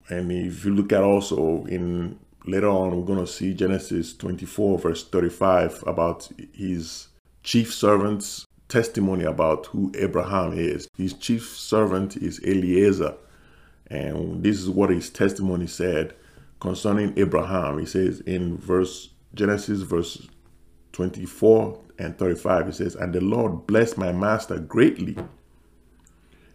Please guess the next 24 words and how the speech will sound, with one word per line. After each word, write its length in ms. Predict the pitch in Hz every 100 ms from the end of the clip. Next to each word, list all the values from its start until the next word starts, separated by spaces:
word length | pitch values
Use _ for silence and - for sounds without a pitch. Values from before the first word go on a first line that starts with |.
| -
and 180 | 95
he 160 | 95 98
has 180 | 95 87
become 520 | 90 - 123 120 101
great, 540 | - 110 120 - - - _ _
and 260 | 90 87 82
given 480 | 120 123 127 113 - _
him 380 | 131 117 110 110
flocks 640 | - - 123 104 - -
and 180 | 95 82
herds, 640 | - 107 95 - - - - - - - - -
and 160 | 76
silver 540 | - - 110 113 120 113
and 240 | 87 92
gold, 400 | 82 95 95 95 -
and 240 | 87 85
men 240 | 101 113 120
servants 560 | - 101 101 104 101
and 260 | - 87 87
maid 220 | 98 101
servants, 560 | - 85 82 87 - -
and 340 | - 82 85 -
camels 580 | - 117 113 113 113
and 260 | - - 180